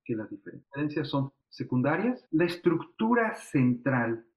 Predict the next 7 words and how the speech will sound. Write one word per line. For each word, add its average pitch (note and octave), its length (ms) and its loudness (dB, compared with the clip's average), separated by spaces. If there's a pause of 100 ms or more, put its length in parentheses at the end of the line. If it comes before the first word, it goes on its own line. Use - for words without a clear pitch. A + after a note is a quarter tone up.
de B2+ 140 0
los B2+ 260 0
problemas D3 680 0
que C#3+ 140 -2
generan A#2 640 -4
la A2 120 -8
segmentación A2+ 960 -6